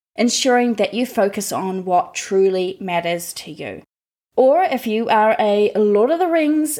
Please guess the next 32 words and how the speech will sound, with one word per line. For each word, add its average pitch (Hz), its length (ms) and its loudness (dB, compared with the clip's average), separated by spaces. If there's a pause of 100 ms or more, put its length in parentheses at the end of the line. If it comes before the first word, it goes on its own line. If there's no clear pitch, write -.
nerd 220 400 0
like 294 320 -4
me 180 220 -4
and 185 120 -4
have 185 160 -8
a 180 60 0
mind 190 580 0
that - 200 -12
tends 180 420 -12
to 175 140 -10
think - 500 -8
these 175 260 -2
things 180 240 -6
up 170 160 -4
on 180 100 -6
its - 120 -6
own, 320 380 2 (360)
the 269 360 2
R 339 220 2
A 339 260 2
S 196 280 0
is 208 160 0
basically 214 680 0
Groundhog 214 760 0
Daying 180 540 0
the 185 160 0
moment 175 400 -6
with 196 240 -4
Gandalf 196 420 0
telling 196 320 -4
the 185 80 -4
Balrog, 175 480 0